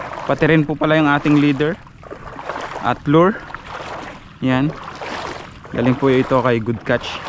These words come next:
Bali, ngayon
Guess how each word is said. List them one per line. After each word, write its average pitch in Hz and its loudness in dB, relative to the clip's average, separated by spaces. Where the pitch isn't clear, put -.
Bali, 120 2
ngayon 135 4